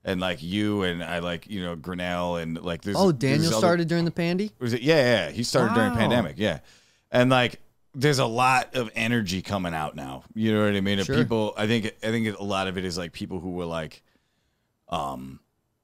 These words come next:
Speaker 1: they always wanted to do it, but they never pulled the trigger.
Speaker 2: Yes,
Speaker 1: And,
Speaker 2: sir.
Speaker 1: and something about being forced to sit on the couch
Speaker 2: Yeah.
Speaker 1: makes you think about what you really wanna do, you know? And, and you just like, "Ah, man, I gotta do something," you know? And then, like, so a lot of,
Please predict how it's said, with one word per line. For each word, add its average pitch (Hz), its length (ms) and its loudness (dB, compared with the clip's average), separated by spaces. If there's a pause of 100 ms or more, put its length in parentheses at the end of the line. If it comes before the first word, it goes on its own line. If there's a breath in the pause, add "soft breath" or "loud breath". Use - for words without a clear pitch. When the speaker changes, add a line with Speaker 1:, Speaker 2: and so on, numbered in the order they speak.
(440)
Speaker 1:
they 95 420 0
always 98 340 -4
wanted 95 440 -6
to 98 60 -4
do 101 180 2
it, 92 60 0
but 90 100 -4
they 90 80 -4
never 87 180 -4
pulled 87 240 -6
the 78 40 -14
trigger. 87 580 -4
Speaker 2:
Yes, - 100 -6
Speaker 1:
And, 85 60 -4
Speaker 2:
sir. 143 300 0
Speaker 1:
and 101 200 -2
something 127 420 2
about 101 580 0
being 107 220 0
forced 104 440 -4
to 95 60 -2
sit 104 200 0
on 92 140 0
the 90 80 -2
couch 92 560 -4
Speaker 2:
Yeah. 110 160 -4
Speaker 1:
makes 104 260 -2
you 107 60 -4
think 98 320 -2
about 87 280 -4
what 90 180 -4
you 87 140 -8
really 85 300 -2
wanna 76 300 -8
do, 69 420 -12
you 104 160 -2
know? 92 260 -2 (540)
And, 117 260 2 (280)
and 120 160 2
you 113 100 0
just 101 360 -2
like, 90 400 -6 (260)
"Ah, 95 360 -8
man, 92 340 -4
I 98 100 -2
gotta 98 200 -2
do 76 140 -10
something," 80 500 -4
you 98 120 -2
know? 101 120 2
And 113 160 4
then, 123 120 2
like, 117 280 2
so - 220 2
a 107 100 2
lot 107 380 2
of, 98 360 -2